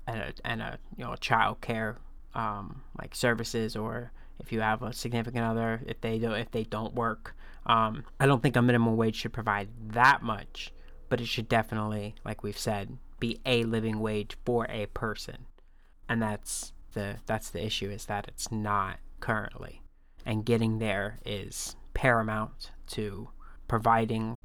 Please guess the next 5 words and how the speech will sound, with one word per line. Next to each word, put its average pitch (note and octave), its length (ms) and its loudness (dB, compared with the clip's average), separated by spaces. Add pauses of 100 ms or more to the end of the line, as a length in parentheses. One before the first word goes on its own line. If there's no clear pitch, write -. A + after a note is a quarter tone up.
(220)
like, A#2 280 -4
everybody A#2 500 2
a A#2 160 2
way A2+ 520 2
to A2 500 -2